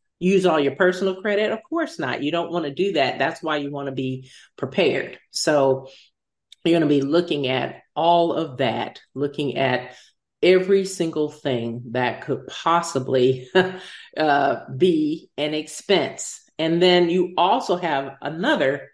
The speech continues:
huge expense, um, and that might be things like payroll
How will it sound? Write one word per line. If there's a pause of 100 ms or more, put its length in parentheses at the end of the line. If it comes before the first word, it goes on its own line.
(120)
huge
expense, (440)
um,
and
that
might
be
things
like (180)
payroll